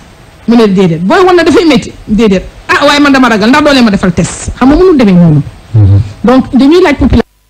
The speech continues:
Speaker 1: yi amul solo.
Speaker 2: Mhm.
Speaker 1: Ñu, ñu bañ a dem
Speaker 2: Est-ce que mën nga am genre symptôme yooyu te
Speaker 1: Mhm.
Speaker 2: fekk ne du coronavirus?
Speaker 1: Bu baax. Ah, yeneen feebar yaa ngi fi ba léegi de, benn daw ci nag.
Speaker 2: Ah, ba ñu fële.
Speaker 1: <laughs> Nga foog ne feebar yëpp dañu daw, xajal corona.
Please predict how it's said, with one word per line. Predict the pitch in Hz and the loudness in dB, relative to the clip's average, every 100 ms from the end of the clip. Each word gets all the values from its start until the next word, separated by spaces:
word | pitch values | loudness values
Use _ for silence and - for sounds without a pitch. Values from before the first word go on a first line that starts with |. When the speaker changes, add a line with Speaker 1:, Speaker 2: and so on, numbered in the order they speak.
| _ _ _ _ _ _ _ | _ _ _ _ _ _ _
Speaker 1:
yi | 220 302 | -2 0
amul | 311 302 285 - | 0 0 0 -2
solo. | - 226 151 - - - - | -2 0 0 -4 -14 -8 -2
Speaker 2:
Mhm. | 90 98 - - - | 0 0 -2 -10 -2
Speaker 1:
Ñu, | 185 208 | 0 0
ñu | 220 185 | 2 2
bañ | 170 165 | 2 2
a | |
dem | 156 160 | 2 2
Speaker 2:
Est-ce | - | 2
que | |
mën | 208 190 | 0 0
nga | 151 | 0
am | 127 117 | 0 2
genre | 113 127 113 | 2 2 0
symptôme | 107 120 110 113 110 | 0 0 0 2 2
yooyu | 107 127 185 - | 2 2 0 -2
te | |
Speaker 1:
Mhm. | 113 | -2
Speaker 2:
fekk | 123 120 | -2 0
ne | 113 | -2
du | 107 | -2
coronavirus? | 107 101 92 82 107 - - | -2 -2 0 -2 -4 -4 -2
Speaker 1:
Bu | 170 | 0
baax. | 175 277 - - - | 2 -2 -2 -6 -4
Ah, | 302 | -2
yeneen | 262 285 294 | 0 0 0
feebar | 277 233 | -2 0
yaa | 226 226 | 0 0
ngi | |
fi | 226 | -2
ba | 311 | -2
léegi | 370 381 | 0 0
de, | 220 | 0
benn | 247 269 | 2 2
daw | 320 339 | 0 -2
ci | 302 | -2
nag. | 208 - - - | -4 -6 -8 -6
Speaker 2:
Ah, | 127 131 156 | 0 0 2
ba | 156 | 2
ñu | 170 208 | 2 2
fële. | 165 226 | 2 0
Speaker 1:
<laughs> | 320 330 - 349 - 339 - - - 226 - - - - | 0 -2 -2 -4 -4 -6 -6 -8 -6 -6 -8 -16 -20 -6
Nga | 254 320 | -4 -2
foog | 381 | -2
ne | 359 | -2
feebar | - 320 302 | 0 0 0
yëpp | 311 294 | -2 -4
dañu | 302 302 | -6 -2
daw, | 247 370 - - | -2 -2 -8 -4
xajal | 349 359 302 | -2 0 -2
corona. | 302 277 247 | -2 -2 -2